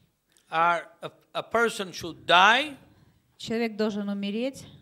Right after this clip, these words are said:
Speaker 1: give his life,
Speaker 2: отдать свою жизнь
Speaker 1: and not commit them.
Speaker 2: и не совершить этого.
Speaker 1: Why?
Speaker 2: Почему?
Speaker 1: Because they are commandments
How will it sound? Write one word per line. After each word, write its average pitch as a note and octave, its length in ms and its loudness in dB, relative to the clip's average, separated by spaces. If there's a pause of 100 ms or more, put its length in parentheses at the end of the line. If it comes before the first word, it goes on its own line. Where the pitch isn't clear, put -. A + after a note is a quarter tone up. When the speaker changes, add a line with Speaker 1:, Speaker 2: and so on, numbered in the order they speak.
(100)
Speaker 1:
give F3+ 180 -2
his D#3+ 200 -6
life, G#3+ 680 4 (200)
Speaker 2:
отдать G#3+ 400 -6
свою G3+ 320 -12
жизнь C4 380 -8 (180)
Speaker 1:
and F3 300 -4
not F#3 280 2
commit F3 440 -6
them. A2+ 180 -14 (640)
Speaker 2:
и A#3 680 -10
не G#3 440 -10 (240)
совершить G3 720 -14
этого. F3 300 -16 (280)
Speaker 1:
Why? C#3 300 -4 (380)
Speaker 2:
Почему? G3+ 600 -12 (280)
Speaker 1:
Because E3+ 440 -6
they F#3 100 -4
are E3+ 180 0
commandments G#3+ 920 -6